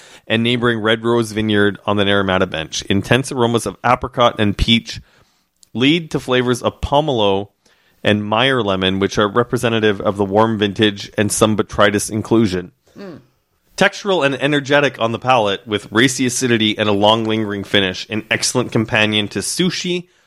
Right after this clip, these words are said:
Speaker 1: or an elegant brunch. Okay.
Speaker 2: I get the pomelo, for sure.
Speaker 1: I'm giving a check mark to saying specifically sushi and not Asian, Asian cuisine on the back of this.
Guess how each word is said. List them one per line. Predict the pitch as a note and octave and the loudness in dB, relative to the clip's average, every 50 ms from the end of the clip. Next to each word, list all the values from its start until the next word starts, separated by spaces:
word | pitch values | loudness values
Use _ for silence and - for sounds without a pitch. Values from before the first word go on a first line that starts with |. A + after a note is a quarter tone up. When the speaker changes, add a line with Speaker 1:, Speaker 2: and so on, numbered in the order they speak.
| _ _ _ - | _ _ _ -2
Speaker 1:
or | C3 | -2
an | C3 B2+ | 0 0
elegant | A#2+ B2+ B2 C3 B2 G#2+ | -2 0 0 0 -2 -2
brunch. | - A2+ G#2 G2+ - - - | -2 -4 -4 -4 -4 -6 -4
Okay. | - - G#3+ F#3+ G#2 - _ _ _ _ _ _ _ _ _ _ - | 0 2 2 2 2 0 _ _ _ _ _ _ _ _ _ _ -10
Speaker 2:
I | D3 | -8
get | D3+ - C#4+ - | -6 -4 -4 -4
the | - | -4
pomelo, | E3+ E3 D#3 D3+ E3 G#3+ G3 G#2+ - - _ _ | -2 0 0 2 0 0 -2 -6 -12 -16 _ _
for | - B2 | -16 -14
sure. | B2+ - D#3+ F#3+ G#3+ G#3+ B2+ - - | -8 -4 -4 -2 -2 -4 -4 -4 -4
Speaker 1:
I'm | C#3+ D3+ | -2 0
giving | D#3+ D#3+ D#3+ E3 | 0 0 0 0
a | D#3+ | 0
check | - - F3 D#3+ - - | 0 -2 -4 -4 -2 -2
mark | C#3+ C#3+ C#3 - - - | 0 0 0 -2 -4 -8
to | C3 | -8
saying | B2 - C3+ B2 B2+ | -2 2 2 2 2
specifically | B2 - - - A#2 - C#3 B2+ C3+ B2 B2 A#2+ A2+ | 0 -2 -4 -4 0 0 2 0 0 0 0 -2 0
sushi | - - - A#2+ A#2+ A#2 - - A2+ A2+ - - | 0 0 0 0 0 2 0 0 0 0 0 0
and | G#2 G#2+ | 0 2
not | G#2+ G#2 - - | 2 0 0 0
Asian, | - A2 A2 G2 G#2 A2 - - | -2 -4 -2 -4 -6 -8 -2 2
Asian | A#2+ B2 A#2+ A#2+ A#2+ A#2 | 2 2 2 2 -2 -2
cuisine | - - A#2 G2+ G2+ G#2 G2 F#2+ | -2 -2 0 0 2 2 2 2
on | F#2 F#2 | 0 0
the | F#2 F2 | -2 -4
back | D#2+ - - - | -4 -6 -8 -10
of | D#2 C#2+ | -14 -16
this. | A1+ - - - | -16 -16 -18 -20